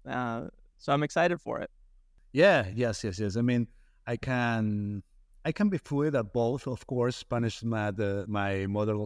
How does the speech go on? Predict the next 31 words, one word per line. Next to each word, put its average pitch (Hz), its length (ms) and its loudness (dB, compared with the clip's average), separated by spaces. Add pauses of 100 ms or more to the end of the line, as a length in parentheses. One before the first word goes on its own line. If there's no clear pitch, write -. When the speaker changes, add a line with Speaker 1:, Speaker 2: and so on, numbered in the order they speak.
Speaker 2:
mother 101 420 0
language, 104 540 -2
so 98 340 -4 (240)
I'm 110 320 -4
way 107 200 2
better. 107 340 -2 (540)
But 113 280 -2 (200)
I'll 120 100 4
do 117 140 2
my 113 100 2
best 104 380 -2
now. 101 240 -4 (240)
<laughs> 156 80 -10 (720)
Speaker 1:
You, 135 220 6
you, 135 380 -2
you, 131 400 -2
you've 135 200 -2
always 143 260 2
spoken, 120 640 -2 (500)
uh, 117 440 -6
English 127 400 -2
really 120 220 -2
well. 120 220 -2
I 139 80 2
remember 139 280 0
when 135 200 -2
we 135 80 0
met 135 320 -2
in, 127 560 -2 (160)
in 127 200 -4
Guayaquil 131 680 -2